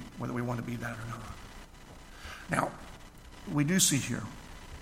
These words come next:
Paul does something that I, I find fascinating. A-, at this point, he, he stops and he seems to turn his attention.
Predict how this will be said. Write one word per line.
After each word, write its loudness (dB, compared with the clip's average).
Paul 2
does 4
something 2
that 4
I, 6
I 2
find 4
fascinating. 0
A-, -2
at 2
this 6
point, 4
he, 2
he -4
stops 6
and 2
he 2
seems 2
to -2
turn 2
his 0
attention. -4